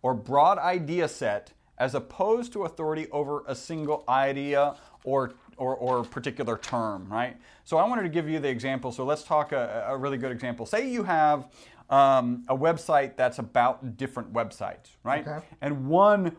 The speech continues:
Speaker 1: of those pages that's about different types of websites or
Speaker 2: Okay.
Speaker 1: things you can do on a website
Speaker 2: Okay.
Speaker 1: is about branding a website.
Speaker 2: Okay.
Speaker 1: And then let's th-,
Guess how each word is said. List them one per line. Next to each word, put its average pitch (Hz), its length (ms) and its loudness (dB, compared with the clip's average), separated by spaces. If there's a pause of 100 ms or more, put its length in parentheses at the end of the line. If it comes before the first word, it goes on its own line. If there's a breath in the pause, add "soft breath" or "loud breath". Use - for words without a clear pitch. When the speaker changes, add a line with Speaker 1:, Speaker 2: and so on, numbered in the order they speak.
(120)
Speaker 1:
of 147 180 4
those 143 380 0
pages 139 600 -6
that's 123 180 -6
about 127 360 2
different 123 280 -8
types 127 240 -6
of 110 80 -14
websites 117 460 -4
or 120 40 -4
Speaker 2:
Okay. 101 60 -6
Speaker 1:
things 127 220 -4
you 113 60 -10
can 110 140 -8
do 135 120 -6
on 139 60 -2
a 127 40 -6
website 120 320 -4
Speaker 2:
Okay. 139 260 -10
Speaker 1:
is 123 60 -4
about 123 240 0 (180 loud breath)
branding 135 520 2
a 90 60 -10
website. - 520 -10 (440 soft breath)
Speaker 2:
Okay. 147 280 -8 (100)
Speaker 1:
And 160 180 0
then 214 100 0
let's 208 200 0
th-, 175 120 -14